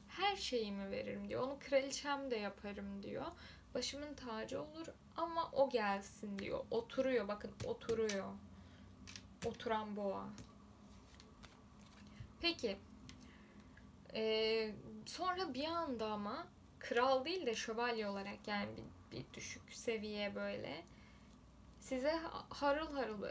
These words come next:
yani harıl harıl mı denir ona, paldır küldür mü denir? Bir koştura koştura dört nala geliyor. "Niye geliyorsun?" diyorum peki. "Ne oldu da sen oturuyordun da birden atına bindin de koşuyorsun günler içinde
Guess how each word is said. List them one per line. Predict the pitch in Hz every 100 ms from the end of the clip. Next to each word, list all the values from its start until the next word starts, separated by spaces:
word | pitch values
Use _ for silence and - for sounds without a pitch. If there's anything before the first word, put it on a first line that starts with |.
| -
yani | - 254
harıl | - - 254 269 277
harıl | 269 254 277
mı | 247 208
denir | 208 202
ona, | - - - -
paldır | 240 247 269
küldür | - 220 214
mü | 202 202
denir? | - - - - - -
Bir | 294 -
koştura | 302 294 - 302
koştura | 302 254 240 - 214 208
dört | 254 262 226
nala | 220 -
geliyor. | 247 233 226 196 208 - - - - - - - - -
"Niye | 233 240 320 349
geliyorsun?" | 269 220 208 208 - 202
diyorum | 202 196
peki. | 196 208 202
"Ne | 240
oldu | 285 269 214
da | 208
sen | 208 220 208 208
oturuyordun | 220 - 233 254 220 208
da | 202 196
birden | 240 226 202
atına | 202 220 - 220 220
bindin | 214 208 220 226
de | 208
koşuyorsun | 208 214 208 233 220 214 196
günler | 196 202 202 226
içinde | 226 - 202 190 208